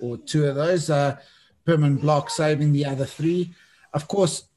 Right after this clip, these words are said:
they had to rely on Andrew Charter, who made seven saves in the game. He made the three saves in the, uh,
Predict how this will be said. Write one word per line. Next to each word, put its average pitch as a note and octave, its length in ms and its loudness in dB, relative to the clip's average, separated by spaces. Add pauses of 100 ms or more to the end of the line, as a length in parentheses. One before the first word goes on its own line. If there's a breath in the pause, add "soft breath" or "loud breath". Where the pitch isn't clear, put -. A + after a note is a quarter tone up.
(320)
they D#3+ 340 4
had F3 220 0
to F3 160 2
rely D#3 400 4
on D3 180 0
Andrew D3+ 320 -2
Charter, D3+ 480 -2
who C#3+ 460 0
made C#3+ 320 -2
seven F3+ 340 0
saves D#3+ 440 0
in E3+ 120 -4
the D#3+ 80 0
game. D3 380 2 (460)
He C#3+ 80 0
made D3 220 0
the C#3 60 -6
three F#3+ 280 -2
saves E3 500 4
in D#3+ 400 0
the, C#3 380 2
uh, C#3 40 2